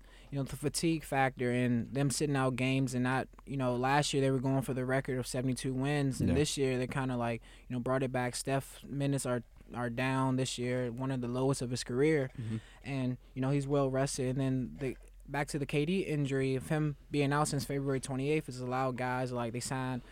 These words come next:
Speaker 1: Matt Barnes, who's, you know, giving them a port twenty minutes off the bench.
Speaker 2: That's a good signing for
Speaker 1: Uh,
Speaker 2: them, yeah.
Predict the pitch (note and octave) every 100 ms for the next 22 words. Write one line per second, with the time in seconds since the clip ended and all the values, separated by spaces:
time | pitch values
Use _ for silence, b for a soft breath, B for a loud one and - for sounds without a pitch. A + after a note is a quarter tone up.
0 | b b B2+ C3+ A#2 C3+ C#3 C#3 C#3 -
1 | C3 B2+ C3 B2+ B2+ C#3 C#3 B2+ B2 b
2 | b - - D#3+ D3+ - - D#3 D3+ C#3+
3 | C#3+ C#3 C3 C3 B2+ C3+ C#3+ C3 C3+ B2+
4 | - G#2 G2+ G#2 G2 G2+ G2+